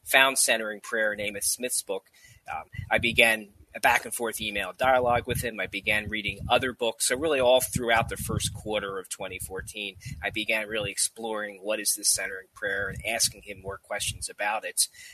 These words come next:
And then, uh, and it just resonated with me. And I think it was just, it all came to a head where I thought, "This is the, this is what I need to do." And it, it just happened to be <laughs> June one that where I decided, uh,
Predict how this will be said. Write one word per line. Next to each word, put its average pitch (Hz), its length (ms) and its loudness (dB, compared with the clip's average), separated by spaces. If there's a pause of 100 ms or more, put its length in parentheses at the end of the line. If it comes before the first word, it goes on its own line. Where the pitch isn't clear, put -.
(140)
And 101 100 -6
then, 104 180 2
uh, 101 60 -2 (240)
and 113 140 4
it 113 100 2
just - 480 4 (320)
resonated 117 800 8
with 110 280 2
me. 95 260 -2 (420)
And 107 240 -2
I 120 80 4
think 127 220 2
it 120 60 0
was 113 100 -4
just, - 400 0 (480)
it 127 160 0
all 127 160 6
came 120 300 0
to 113 120 2
a 104 60 2
head 123 380 2
where 101 120 -4
I 104 80 -2
thought, 110 300 0 (380)
"This 135 200 2
is 123 120 -2
the, - 180 -6
this 147 180 4
is 123 140 -4
what 117 140 2
I 110 80 2
need 110 240 -4
to 104 100 -8
do." 95 360 -2 (260)
And 107 120 0
it, 113 120 -2
it 123 100 -2
just - 220 0
happened 117 320 0
to - 180 -10
be 143 140 0
<laughs> - 0 -
June 131 400 4
one 117 340 6 (360)
that 107 180 6
where 110 120 2
I 110 120 2
decided, 113 640 2 (180)
uh, 101 80 -6